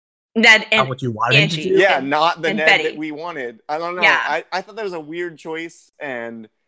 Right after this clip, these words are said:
Speaker 3: I'm like, if you want to have Ned not be in this movie as much, I, I guess so, because it's, like, filled with other good stuff. But, like, if you wanna put Ned in the movie this much, don't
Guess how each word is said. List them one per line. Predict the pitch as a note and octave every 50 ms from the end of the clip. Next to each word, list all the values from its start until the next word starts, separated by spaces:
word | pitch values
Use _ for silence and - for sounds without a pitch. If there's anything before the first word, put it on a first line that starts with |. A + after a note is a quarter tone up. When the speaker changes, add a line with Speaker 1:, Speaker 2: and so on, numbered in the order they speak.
| _ _ _ _ _ _ _ _ _ _ _
Speaker 3:
I'm | - D3 D3 D3+
like, | D3 C#3+ -
if | D3+ C#3+ D3
you | E3 F3+ F#3
want | E3+ D3+ D3 D3+ D#3 D#3+ D#3+ D#3 - -
to | - E3+ D#3
have | D3+ D3+ D3 C#3+ C#3 C3 B2+
Ned | C3 C3 B2+ C3 B2+
not | C3 C3+ C3 C3 B2
be | C#3 C#3
in | C#3 C#3
this | C3+ C3+ -
movie | C#3+ C#3 C#3 C3 C#3 C#3+
as | C3+ B2
much, | C#3 C3+ C3+ - - - -
I, | A#2+ A#2 - - _ _ -
I | G2+ B2+ B2+
guess | A2+ G2 B2+ A#2 B2+ -
so, | - - - - - C#3+ C#3 C#3 C#3+
because | B2+ B2+ - - B2 G#2+
it's, | A#2 G#2 -
like, | B2 A2 G#2
filled | - - A#2 A2+ G2+
with | A2+ G#2 -
other | G#2 G#2 A#2
good | A2+ C3 B2+ -
stuff. | - - D3 C#3+ D#3 D#3 _ _
But, | - B2 -
like, | B2 A#2 F#2+
if | A#2 A#2 C3+
you | C#3 C#3 C3
wanna | C3 C3 C#3 D3 C#3+
put | - E3 D3 C#3+
Ned | C#3+ C#3+ C#3+ C#3+
in |
the | D3+ D3+
movie | D3+ D3+ D3+ C#3+
this | D3+ C#3 D3+ - E3
much, | D#3 D#3 D3+ - - _
don't | - B2+ A2+ A#2 A#2